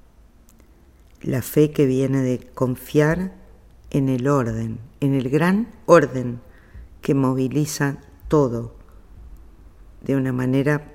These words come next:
perfecta. Y bueno,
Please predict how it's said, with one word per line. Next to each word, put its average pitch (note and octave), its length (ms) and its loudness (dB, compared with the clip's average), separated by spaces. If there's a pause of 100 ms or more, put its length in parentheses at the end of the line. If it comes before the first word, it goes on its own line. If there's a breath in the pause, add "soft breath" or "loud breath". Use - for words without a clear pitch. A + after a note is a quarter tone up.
perfecta. - 800 -4 (2750 loud breath)
Y F3+ 100 -2
bueno, D#3 440 2